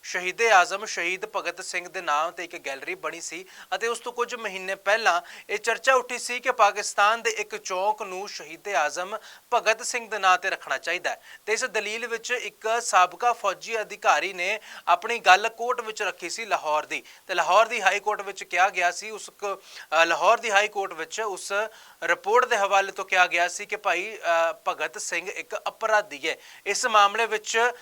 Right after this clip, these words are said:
ਸਖਤ ਤੌਰ ਤੇ ਜਿਸ ਸ਼ਖਸ ਨੇ ਉਹ ਗੈਲਰੀ ਬਣਾਈ ਹੈ, ਉਹਨਾਂ ਨੇ ਸਖਤ ਤੌਰ ਤੇ ਹਦਾਇਤ ਕੀਤੀ ਹੈ ਤੇ ਇਸ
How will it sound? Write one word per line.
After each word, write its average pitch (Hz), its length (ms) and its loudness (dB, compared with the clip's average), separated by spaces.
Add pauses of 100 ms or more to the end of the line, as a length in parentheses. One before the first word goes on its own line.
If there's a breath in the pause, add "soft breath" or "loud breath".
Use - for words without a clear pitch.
(120)
ਸਖਤ - 380 0
ਤੌਰ 214 340 6
ਤੇ 180 200 -2
ਜਿਸ - 280 -6
ਸ਼ਖਸ 208 500 -2
ਨੇ 214 320 4 (240 loud breath)
ਉਹ 175 200 -8
ਗੈਲਰੀ 196 300 4
ਬਣਾਈ 214 360 4
ਹੈ, 214 80 6
ਉਹਨਾਂ 202 320 2
ਨੇ 214 120 0
ਸਖਤ 214 320 -4
ਤੌਰ 202 260 2
ਤੇ 196 120 -4
ਹਦਾਇਤ 175 400 2
ਕੀਤੀ 208 340 -8
ਹੈ 214 60 -2
ਤੇ 214 120 -6
ਇਸ 196 280 -6